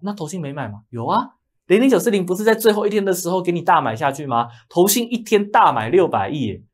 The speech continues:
这个是前无古人后无来者，后面会不会有人打破记录，我们都不知道。所以当你理解了游戏规则，你就会了解什么？投信在最后一个交易日为什么会买这么多？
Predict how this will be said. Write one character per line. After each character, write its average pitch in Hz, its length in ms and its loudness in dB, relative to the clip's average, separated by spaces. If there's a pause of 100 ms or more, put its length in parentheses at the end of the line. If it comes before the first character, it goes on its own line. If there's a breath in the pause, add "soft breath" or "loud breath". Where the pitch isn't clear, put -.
(760)
这 285 140 2
个 254 80 6
是 269 280 0
前 214 260 0
无 247 200 4
古 190 220 0
人 143 220 6
后 214 220 6
无 160 160 2
来 151 200 4
者， 143 220 2
后 208 120 4
面 202 160 4
会 208 80 6
不 175 100 4
会 185 100 6
有 143 60 4
人 113 140 0
打 117 160 0
破 160 140 2
记 156 140 -6
录， 147 160 -2
我 101 60 -4
们 107 100 -10
都 120 100 -2
不 123 80 -6
知 113 180 -6
道。 113 280 -2 (1300)
所 - 180 -2
以 254 80 4
当 240 160 -2
你 160 120 0
理 135 140 -4
解 151 140 -2
了 113 80 0
游 117 140 -4
戏 123 160 -8
规 135 180 -2
则， 110 180 -6
你 101 80 -12
就 113 120 -10
会 120 300 -6
了 123 400 2
解 190 400 -2 (100)
什 160 120 -6
么？ 165 440 0 (240)
投 120 260 -4
信 135 220 -4
在 139 180 -4
最 135 200 -8
后 131 180 -8
一 - 40 -12
个 120 120 -10
交 117 260 -6
易 120 40 -8
日 120 120 -8
为 214 340 2
什 113 180 -4
么 104 100 -8
会 143 100 0
买 101 180 -8
这 117 120 -12
么 110 100 -8
多？ 101 320 -10